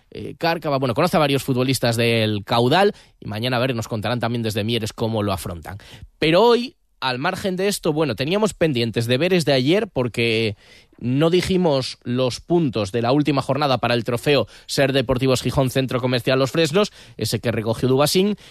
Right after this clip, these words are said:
Le hemos dado el partido de Zaragoza diez, diez puntos a Justin Smith, que suma veinte, y cinco puntos a Yáñez, al portero, que es líder con cuarenta.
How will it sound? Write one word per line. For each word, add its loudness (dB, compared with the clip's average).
Le 2
hemos 4
dado 2
el 0
partido 2
de 2
Zaragoza 0
diez, 2
diez 0
puntos -4
a 0
Justin 0
Smith, 0
que -2
suma 0
veinte, 2
y 2
cinco 2
puntos 0
a 4
Yáñez, -2
al -10
portero, -2
que -6
es -4
líder 2
con 2
cuarenta. 0